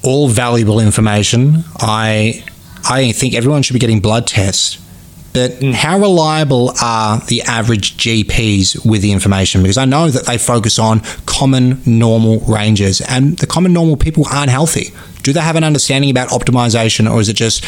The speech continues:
Speaker 1: basically living, uh, in a subpar life?
Speaker 2: Yes. No, uh, most of them don't read blood tests the same way I would do, uh, you know, as a biochemist, as a geneticist, as a naturopath.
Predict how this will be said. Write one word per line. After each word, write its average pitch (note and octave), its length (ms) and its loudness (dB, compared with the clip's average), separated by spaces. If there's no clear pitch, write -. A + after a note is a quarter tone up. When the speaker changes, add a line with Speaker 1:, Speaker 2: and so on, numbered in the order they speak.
Speaker 1:
basically A2+ 580 -2
living, G#2+ 560 2
uh, A2+ 380 -2
in - 100 0
a G#2+ 40 2
subpar G#2 640 -2
life? F#2+ 420 -2
Speaker 2:
Yes. A2 440 -4
No, C3 300 -2
uh, D#3+ 280 0
most D#3 320 -2
of C#3 60 -10
them B2 180 -4
don't C3 340 -4
read A2+ 400 -2
blood B2+ 320 -4
tests - 280 -8
the - 80 -12
same A2+ 320 -6
way A2 440 -2
I A2 340 -2
would A2+ 280 -4
do, A2+ 420 0
uh, D#3+ 60 -2
you E3 240 -2
know, B2 80 -2
as A#2 200 -4
a A#2+ 40 -4
biochemist, G#2+ 760 -4
as G#2+ 160 -2
a A2+ 60 -4
geneticist, G#2+ 600 -4
as A2+ 160 -2
a A2+ 60 -4
naturopath. G#2 560 -6